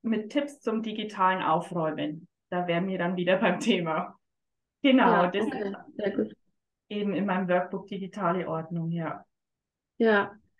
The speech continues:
Speaker 2: sehr gut, vor allem mit den Ordnern, ähm, kenn ich von mir selber. Ich hab am Anfang eine ganz wilde Ordnerstruktur gehabt, wo ich mir selber dachte, „Warum habe ich sechs verschiedene Ordner mit Bildern?“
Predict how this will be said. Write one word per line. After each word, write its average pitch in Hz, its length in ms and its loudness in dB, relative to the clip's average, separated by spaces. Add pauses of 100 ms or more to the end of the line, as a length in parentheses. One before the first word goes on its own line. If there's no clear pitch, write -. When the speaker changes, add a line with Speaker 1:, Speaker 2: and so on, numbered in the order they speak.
(460)
Speaker 2:
sehr 254 200 6
gut, 240 240 -2
vor - 200 0
allem 247 240 8
mit 226 140 4
den 233 160 4
Ordnern, 214 720 4
ähm, 190 260 2
kenn 240 180 6
ich 247 120 2
von 226 140 4
mir 214 120 6
selber. 185 400 0
Ich 226 120 -6
hab 214 100 -2
am - 100 0
Anfang 208 340 2
eine 196 160 4
ganz 208 280 2
wilde 208 320 6
Ordnerstruktur 190 640 -2
gehabt, 208 300 2
wo 196 80 6
ich 202 160 0
mir 202 120 4
selber 208 240 4
dachte, 202 380 -2
„Warum 233 380 4
habe 214 200 2
ich - 140 -10
sechs - 360 2
verschiedene 254 480 4
Ordner 240 300 4
mit 214 200 2
Bildern?“ 208 380 4